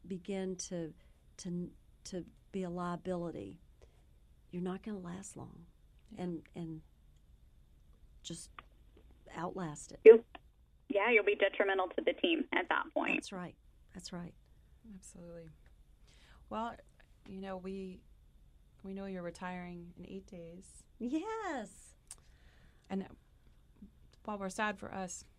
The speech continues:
Speaker 2: very happy for you. So
Speaker 1: Thank you.
Speaker 2: congratulations.
Speaker 1: Thank you.
Speaker 2: So what legacy do you
Speaker 1: Oh
Speaker 2: hope
Speaker 1: my
Speaker 2: to leave? I
Speaker 1: gosh.
Speaker 2: mean, there's no doubt you are leaving a legacy, but what do you hope to leave?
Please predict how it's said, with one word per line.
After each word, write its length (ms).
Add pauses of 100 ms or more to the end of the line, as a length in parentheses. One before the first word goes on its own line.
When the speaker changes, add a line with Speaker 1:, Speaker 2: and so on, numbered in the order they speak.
(300)
Speaker 2:
very 160
happy 300
for 160
you. 180
So 140
Speaker 1:
Thank 100
you. 60
Speaker 2:
congratulations. 800
Speaker 1:
Thank 340
you. 300 (380)
Speaker 2:
So 300 (220)
what 240
legacy 720 (220)
do 60
you 120
Speaker 1:
Oh 40
Speaker 2:
hope 200
Speaker 1:
my 60
Speaker 2:
to 80
leave? 320
I 60
Speaker 1:
gosh. 80
Speaker 2:
mean, 320 (720)
there's 220
no 200 (140)
doubt 500 (180)
you 240
are 120
leaving 280
a 60
legacy, 600 (200)
but 120
what 160
do 40
you 200
hope 320
to 80
leave? 280